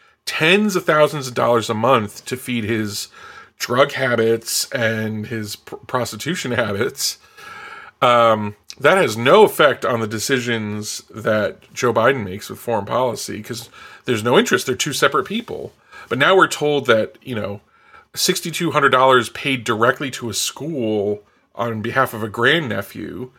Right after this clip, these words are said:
is the site of something that has corrupted Thomas's jurisprudence with no evidence,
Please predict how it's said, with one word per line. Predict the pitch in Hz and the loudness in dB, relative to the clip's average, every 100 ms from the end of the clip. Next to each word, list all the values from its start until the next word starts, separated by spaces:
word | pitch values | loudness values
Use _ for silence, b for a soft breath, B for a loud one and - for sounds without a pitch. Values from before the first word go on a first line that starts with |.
| b b b b - | b b b b -2
is | 143 139 127 127 | 0 2 0 -2
the | 127 | 0
site | - 151 165 - | 2 2 2 -4
of | 117 | -4
something | - 147 135 127 - 139 117 | 0 2 0 -4 -8 -6 -4
that | 117 | -4
has | 127 113 | -4 -4
corrupted | - - 135 113 147 - - 127 120 113 _ _ - | -6 -6 -4 2 2 2 -4 -2 -2 -8 _ _ -8
Thomas's | 135 143 151 - 117 107 | 2 2 2 -4 -6 -8
jurisprudence | - 135 143 135 190 196 101 123 - - b b b | -8 -2 0 0 -2 -2 -6 -10 -10 -12 b b b
with | 147 | 2
no | 170 202 | 6 8
evidence, | 196 311 214 92 - - - | 6 4 0 -2 -4 -4 -6